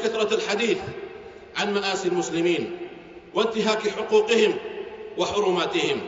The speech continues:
وسلب أراضيهم، لأن الكأس تفيض عند ابتلائها، ولتسمع نفثة المصدور، إذ لا بد للمصدور أن ينفث، ولا بد من شكوى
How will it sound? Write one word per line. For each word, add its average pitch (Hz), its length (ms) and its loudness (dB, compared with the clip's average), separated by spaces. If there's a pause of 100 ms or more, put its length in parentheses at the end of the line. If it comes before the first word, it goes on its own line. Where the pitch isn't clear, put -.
(640)
وسلب 208 360 0
أراضيهم، 196 640 2 (880)
لأن 170 340 0
الكأس - 500 -4 (560)
تفيض 214 360 2
عند 190 240 0
ابتلائها، 156 760 0 (680)
ولتسمع 214 720 2
نفثة 220 480 2
المصدور، 214 880 2 (400)
إذ 214 140 6
لا 202 180 4
بد 208 240 0
للمصدور 185 600 4 (120)
أن 147 80 2
ينفث، 143 400 -2 (840)
ولا 233 360 4
بد 208 140 0
من 233 180 2
شكوى 208 540 2